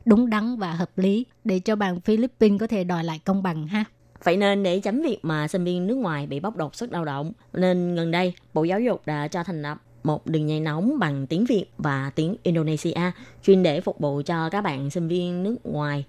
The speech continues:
Speaker 2: Ví dụ như là sinh viên người Indonesia hay là sinh viên, hay là sinh viên người Việt. Và đường dây này cũng có tiếng Anh để phục vụ những cái bạn sinh viên nước ngoài ở các nước khác nữa.
Speaker 1: Ừ, thì đó là số điện thoại không tám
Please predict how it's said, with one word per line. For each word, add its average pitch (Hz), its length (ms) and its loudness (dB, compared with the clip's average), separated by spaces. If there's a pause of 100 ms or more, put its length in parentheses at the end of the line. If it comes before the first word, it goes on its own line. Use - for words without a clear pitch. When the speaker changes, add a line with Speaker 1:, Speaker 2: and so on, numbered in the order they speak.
(400)
Speaker 2:
Ví 202 100 2
dụ 196 140 2
như 156 240 -2
là 147 220 -4
sinh 156 180 -4
viên 156 240 -2
người 143 240 -4 (280)
Indonesia 160 540 -2
hay 165 300 -2
là 143 120 -6
sinh 160 180 -6
viên, 160 260 -2 (380)
hay 180 180 -2
là 156 60 -2
sinh 185 140 -4
viên 190 160 2
người 175 140 0
Việt. 160 240 -2 (380)
Và 170 120 4
đường 165 200 0
dây 175 120 -2
này 170 160 -2
cũng 143 180 -6
có 214 120 -4
tiếng 240 220 -4
Anh 190 220 0 (260)
để 180 100 -2
phục 185 180 -6
vụ 165 100 -6
những 165 220 -6
cái 226 140 0
bạn 143 240 0
sinh 180 220 0
viên 185 480 2
nước 233 80 2
ngoài 165 480 -2
ở 120 180 -4
các 220 140 -6
nước 247 140 0
khác 269 220 -4
nữa. 185 300 -4 (300)
Speaker 1:
Ừ, 190 80 -2 (480)
thì 196 340 0 (120)
đó 233 180 6
là 233 160 2
số 233 240 0
điện 190 300 0
thoại 160 380 -4 (180)
không 214 420 2
tám 208 260 0